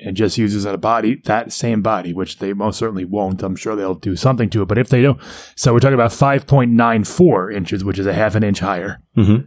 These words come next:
Speaker 1: and two point nine eight inches wide, which is about, uh, four tenths of an inch wider.
Speaker 2: Yeah.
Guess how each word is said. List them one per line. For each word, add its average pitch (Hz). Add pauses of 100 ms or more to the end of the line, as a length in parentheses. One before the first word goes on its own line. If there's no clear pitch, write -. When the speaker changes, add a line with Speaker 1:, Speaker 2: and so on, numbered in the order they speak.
Speaker 1:
and 101
two 131
point 110
nine 107
eight 110
inches 98
wide, 95
which 92
is 95
about, 95
uh, 90 (640)
four 107
tenths 98
of 98
an 92
inch - (140)
wider. -
Speaker 2:
Yeah. 95